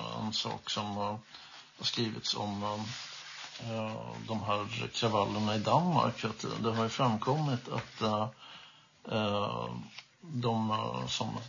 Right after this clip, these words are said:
tände eld på Köpenhamn, eh, och annorstädes här, eh, hade utländskt ursprung,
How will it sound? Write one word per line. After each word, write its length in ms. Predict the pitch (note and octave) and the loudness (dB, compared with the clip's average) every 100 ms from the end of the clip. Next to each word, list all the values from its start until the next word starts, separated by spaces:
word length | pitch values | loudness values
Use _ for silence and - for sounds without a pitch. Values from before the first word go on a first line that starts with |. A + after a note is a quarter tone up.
| - - | -8 -2
tände 300 | A2+ G#2 G#2+ | 0 2 0
eld 240 | B2+ B2+ | -2 -2
på 80 | B2+ | -2
Köpenhamn, 680 | B2 A#2 A#2+ G#2+ G#2 A2+ | -2 0 2 4 2 0
eh, 680 | A2+ G#2+ A2+ C#3+ G#2+ G#2 A#2+ | -2 -4 -4 -4 -4 -4 -4
och 320 | B2 - - B2 - | -6 -8 -10 -8 -4
annorstädes 640 | G#2+ G#2+ - G#2+ A#2 G#2+ | -2 -2 -2 -2 -2 -2
här, 380 | - A#2+ A2+ - - | -2 -2 -2 -4 -2
eh, 520 | A2 G#2+ A#2 - B2+ | 0 2 0 0 0
hade 240 | A#2+ G#2 | 0 0
utländskt 540 | A#2 A2+ - A#2 A#2 B2+ | -4 -4 -4 -4 -2 0
ursprung, 640 | B2+ - - E3 B2 | -2 -2 0 2 2